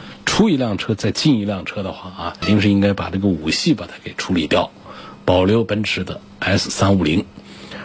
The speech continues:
好，至于说换一个什么车回来，说想换一个S U V，为了出行方便一点，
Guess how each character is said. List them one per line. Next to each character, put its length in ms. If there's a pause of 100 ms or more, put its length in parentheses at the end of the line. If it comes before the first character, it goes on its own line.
好， 120
至 180
于 60
说 140
换 260
一 60
个 40
什 80
么 80
车 140
回 200
来， 260 (400)
说 160
想 240
换 240
一 40
个 120
S 320
U 80
V， 240
为 160
了 100
出 200
行 200
方 220
便 220
一 60
点， 220